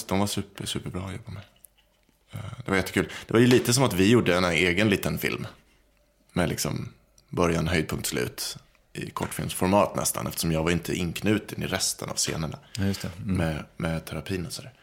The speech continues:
Speaker 1: Eh, och hotellen. Så det var som att vi gjorde ett eget litet projekt med en egen stämning. Och så.
Speaker 2: Mm.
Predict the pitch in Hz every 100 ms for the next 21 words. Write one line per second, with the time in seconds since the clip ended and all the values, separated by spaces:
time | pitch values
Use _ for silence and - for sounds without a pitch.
0 | - - - - - - - 82 80 78
1 | 80 87 95 - - - _ _ _ _
2 | - - 110 117 104 80 80 - 60 -
3 | 104 - - - 65 - 80 76 69 71
4 | - 76 58 - - - _ _ _ _
5 | - - - - 92 98